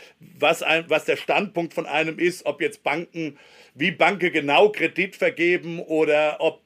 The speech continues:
ob das, ob es sich da jetzt um Geld handelt. Dieses liquide Asset muss überhaupt kein Geld sein. Um was es geht, ist, es geht, es geht zunächst mal um diese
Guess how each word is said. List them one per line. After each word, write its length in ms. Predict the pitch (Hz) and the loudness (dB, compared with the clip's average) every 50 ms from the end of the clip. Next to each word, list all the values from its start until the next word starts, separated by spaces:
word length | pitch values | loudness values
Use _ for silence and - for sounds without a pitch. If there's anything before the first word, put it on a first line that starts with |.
| _ - | _ -6
ob 180 | 156 151 - | -6 -4 -4
das, 160 | - 175 170 165 | -6 -6 -4 -4
ob 140 | 165 160 147 | -4 -6 -6
es 120 | 143 135 | -8 -14
sich 100 | 143 143 | -10 -4
da 140 | - 151 165 | -2 0 0
jetzt 120 | 165 165 | 0 0
um 160 | 170 139 127 | -2 -10 -4
Geld 320 | - 147 147 180 208 202 185 | 0 2 2 2 2 0 -2
handelt. 360 | 180 180 180 165 180 180 - _ - - - _ - | -4 -2 -2 -4 -8 -10 -12 _ -20 -20 -20 _ -10
Dieses 180 | 147 151 127 131 | -10 -8 -6 -6
liquide 380 | 175 - - 165 180 175 160 | -6 -4 -2 0 0 2 2
Asset 200 | 175 165 170 143 | 2 2 0 0
muss 180 | 156 180 196 185 | 2 0 0 2
überhaupt 240 | 156 156 151 - - | 2 0 0 0 -2
kein 220 | 156 147 139 120 | -4 -4 -2 0
Geld 240 | 151 151 185 196 - | 2 2 2 2 0
sein. 360 | - 196 180 175 180 180 175 - - - - _ _ - | 0 0 2 2 0 0 -4 -14 -20 -20 -20 _ _ -6
Um 80 | 127 | 2
was 180 | 143 160 165 143 | 2 2 2 2
es 140 | 151 139 - | -2 -8 -2
geht, 260 | - 180 202 220 - | 2 2 2 2 2
ist, 220 | - 180 147 - | 0 -4 -4 -4
es 100 | 147 - | -8 -8
geht, 260 | - 165 160 - - - _ _ - - - - - - | -2 -2 -2 -2 -2 -12 _ _ -20 -20 -20 -18 -10 -8
es 140 | 131 - | -8 -6
geht 160 | - 175 170 - | -2 -4 -2 -2
zunächst 340 | 160 147 165 208 208 - | 0 2 2 2 2 2
mal 220 | - 175 170 165 165 | 0 2 2 2 2
um 420 | - 170 165 156 156 160 160 135 | 2 2 2 2 0 -6 -8 -8
diese 480 | - 143 143 135 123 143 139 127 131 | -8 -8 -8 -4 0 0 0 0 0